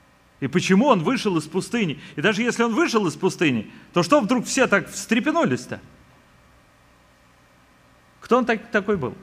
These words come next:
К сожалению, точно на этот, э, вопрос мы ответить не можем,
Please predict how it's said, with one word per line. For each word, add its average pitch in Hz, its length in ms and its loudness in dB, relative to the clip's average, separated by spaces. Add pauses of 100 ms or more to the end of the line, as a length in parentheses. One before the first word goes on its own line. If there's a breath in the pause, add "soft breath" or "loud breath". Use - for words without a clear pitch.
(160)
К - 40 -18
сожалению, 269 580 0
точно 165 500 0
на 135 140 -4
этот, 170 340 -6
э, 151 220 -2
вопрос 190 420 -4
мы 202 100 2
ответить 196 360 -4
не 202 60 2
можем, 202 380 0